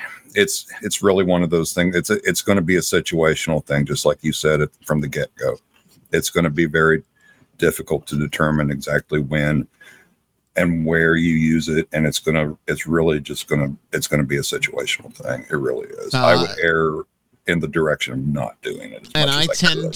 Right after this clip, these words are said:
Speaker 2: to, unless there is good role play, like I said before, up until that dice roll, it's probably gonna be a no. If you come in and say,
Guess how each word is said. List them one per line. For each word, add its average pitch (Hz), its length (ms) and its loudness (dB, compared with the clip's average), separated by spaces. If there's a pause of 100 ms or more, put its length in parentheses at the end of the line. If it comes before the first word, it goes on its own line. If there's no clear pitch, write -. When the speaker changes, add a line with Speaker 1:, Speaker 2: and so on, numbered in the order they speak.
Speaker 2:
to, 139 720 4 (280)
unless 131 840 -2
there 143 320 2
is 110 640 2 (1120)
good 156 340 6
role 131 400 2
play, 107 260 0
like 127 200 2
I 123 60 2
said 110 220 2
before, 90 380 -2
up 117 180 0
until 113 340 2
that 90 200 0
dice 90 340 -2
roll, 76 320 -2
it's 95 200 -4
probably 117 460 0
gonna 107 180 2
be 107 160 4
a 98 60 2
no. 110 260 2
If 90 100 -2
you 127 80 -2
come 117 180 0
in 123 120 2
and 98 120 -2
say, 90 340 0